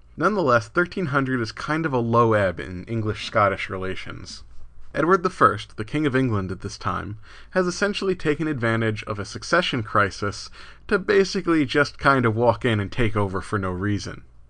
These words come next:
The result was the First Scottish War of Independence, which in thirteen hundred was swinging decidedly in the favor of the English. The disastrous, for the Scots, Battle of Falkirk had taken place in twelve ninety-eight,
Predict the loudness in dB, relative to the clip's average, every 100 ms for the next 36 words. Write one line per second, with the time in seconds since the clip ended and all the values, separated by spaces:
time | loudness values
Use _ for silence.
0 | -4 4 4 4 2 2 -4 -6 4 4
1 | 4 -2 2 4 4 2 0 4 4 2
2 | 0 -2 -2 -2 -8 -14 -18 -20 -20 -12
3 | -4 -2 -2 -2 0 -2 -2 0 2 2
4 | 0 0 -2 -2 0 2 0 -2 2 4
5 | 4 2 0 0 0 -2 -2 0 -2 -4
6 | -6 -2 -2 -2 -8 -12 -14 -18 -20 -20
7 | -20 -20 -18 -4 0 0 2 0 0 2
8 | 2 0 -10 -12 -10 -8 -10 4 6 6
9 | 0 -12 -6 0 2 2 -2 2 4 4
10 | 0 -4 -2 -6 -4 -4 -4 -2 -2 -2
11 | -4 -8 -2 0 0 -2 -4 -2 -2 -4